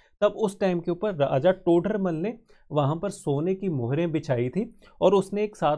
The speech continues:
में कंडीशन ये रखी थी कि आप मोहरों को सीधा नहीं बिछा सकते, आपको उनको खड़ा करना पड़ेगा ताकि सरफेस एरिया कम हो जाए। और आज भी कहा जाता है कि वो जो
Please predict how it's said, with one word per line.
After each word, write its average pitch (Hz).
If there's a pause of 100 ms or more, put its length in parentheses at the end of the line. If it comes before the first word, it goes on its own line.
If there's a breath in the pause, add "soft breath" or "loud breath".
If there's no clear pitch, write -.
(120)
में 196
कंडीशन 160
ये 165
रखी 165
थी 226 (840)
कि 175
आप 190
मोहरों 151
को 254 (180 loud breath)
सीधा 202
नहीं 175
बिछा 147
सकते, 147 (300 loud breath)
आपको 147
उनको 185
खड़ा 156
करना 175
पड़ेगा 156
ताकि 151
सरफेस 156
एरिया 139
कम 135
हो 113
जाए। 104 (500)
और 160
आज 165
भी 202
कहा 147
जाता 139
है 180
कि 196
वो 151
जो 185